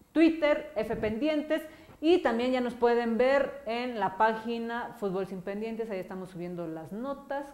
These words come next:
que nos dan chance de publicar, también las fotos que llegamos a tomar en los estadios y un poco de lo que pasa aquí en el programa y también para que conozcan a nuestros,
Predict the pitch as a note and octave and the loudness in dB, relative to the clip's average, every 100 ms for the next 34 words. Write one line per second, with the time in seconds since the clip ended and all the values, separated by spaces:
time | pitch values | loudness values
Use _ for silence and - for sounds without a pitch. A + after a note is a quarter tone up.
0 | - F3+ F3 E3 F#3 F#3+ F#3+ F#3+ F#3+ F3+ | -10 -8 -8 -8 -8 -8 -10 -10 -10 -10
1 | F3+ D#3+ D#3+ E3+ G3 G#3+ A3 A3+ A3+ - | -8 -8 -8 -8 -8 -6 -4 -4 -6 -18
2 | - G3+ G#3 A3 A3 G#3 - - B3+ C#4 | -12 -6 0 2 2 0 -4 2 6 6
3 | C#4 D4 D4 A3 F#3 F3+ F#3+ F#3+ F#3 F3 | 4 -2 -2 -6 -4 -6 -8 -10 -12 -10
4 | F3 F3 F3+ F3 D#3+ E3 E3+ - A#3 A#3+ | -8 -8 -8 -8 -10 -12 -12 -6 -4 -2
5 | B3 C4 C4+ - - - - E4+ G4+ G4 | -2 -4 -6 -10 -20 -20 -4 2 2 4
6 | E4+ E4+ C#4+ G#3 G3+ G3 A3+ B3 B3 G#3 | 2 4 2 2 -2 -2 -2 -2 -4 -8
7 | - G3 G#3 G3+ E3 - D#3+ E3 F#3+ G#3 | -8 -6 -4 -4 -6 -8 -8 -6 -6 -6
8 | G#3+ G#3+ A3 G#3+ E3+ D#3+ - E3 F3 F#3 | -8 -8 -8 -6 -6 -6 -8 -8 -6 -8
9 | F#3 F3 D#3+ D3+ - F3+ F#3 A3+ A3+ A3+ | -8 -10 -10 -12 -12 -10 -6 -6 -6 -6
10 | A3 G#3 D#3+ D#3+ D#3+ - E3+ E3 D#3+ D#3+ | -6 -6 -8 -8 -10 -10 -8 -8 -8 -12
11 | - | -20